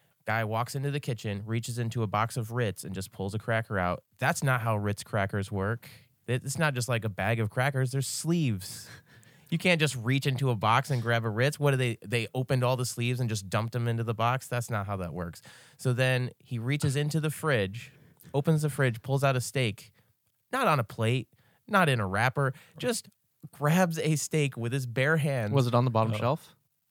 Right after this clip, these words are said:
Speaker 1: Uh, you don't see into the, in the fridge. You
Speaker 3: Mm.
Speaker 1: just see the door open. So he reaches into the fridge. Uh,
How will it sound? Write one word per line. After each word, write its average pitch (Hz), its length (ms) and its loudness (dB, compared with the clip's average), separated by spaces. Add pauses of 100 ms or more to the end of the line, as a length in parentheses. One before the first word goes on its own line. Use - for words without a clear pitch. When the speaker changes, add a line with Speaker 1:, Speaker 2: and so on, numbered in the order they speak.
(280)
Speaker 1:
Uh, 110 420 6
you 113 140 -2
don't 139 240 0
see 123 220 -6
into 110 160 -4
the, - 120 -8
in 113 120 -2
the 101 60 -2
fridge. 95 300 -6
You 98 60 -6
Speaker 3:
Mm. 92 40 -8
Speaker 1:
just 98 140 -8
see 107 100 -6
the 90 120 -8
door 87 220 -4
open. 82 240 -8
So 101 100 -8
he 95 60 -6
reaches 123 280 -6
into 135 160 -4
the 139 80 -4
fridge. 104 560 -6 (800)
Uh, 87 500 -2